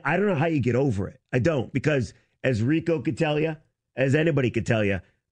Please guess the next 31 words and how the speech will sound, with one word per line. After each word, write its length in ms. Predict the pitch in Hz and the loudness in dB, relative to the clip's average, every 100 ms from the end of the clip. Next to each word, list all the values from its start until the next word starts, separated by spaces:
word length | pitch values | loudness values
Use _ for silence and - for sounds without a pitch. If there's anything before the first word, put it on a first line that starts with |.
| - | -14
there 300 | 127 175 214 | -2 0 2
is 160 | 190 131 | 2 2
no 240 | 151 165 | 2 2
given. 520 | 165 127 139 107 92 | 2 2 2 0 -4
There's 160 | 87 120 | -2 0
no 100 | 139 | 0
guarantee 500 | 117 131 120 - 117 | 2 0 0 0 0
that 200 | 101 92 | 0 -4
you 60 | 101 | -4
get 180 | 95 - | -4 -2
back 240 | 104 101 | -2 -2
there 160 | 104 98 | -4 -2
next 360 | 113 - - | -4 -6 -6
year, 200 | 120 120 | -2 -2
the 100 | 98 | -2
year 220 | 101 123 | -2 0
after 280 | 120 110 107 | 0 0 -2
that, 260 | 104 123 110 | 0 0 0
or 40 | |
the 100 | 107 | 0
year 160 | 123 127 | 0 0
after 280 | 120 127 127 | 0 0 0
that, 220 | 135 139 | 0 -2
even 240 | 196 214 233 | -2 -2 0
though 80 | |
you 140 | 220 190 | 0 0
might 140 | 180 | 0
have 120 | 165 | 0
a 60 | 135 | 0
better 200 | 139 131 | 0 -2
team. 280 | - 180 | -2 -4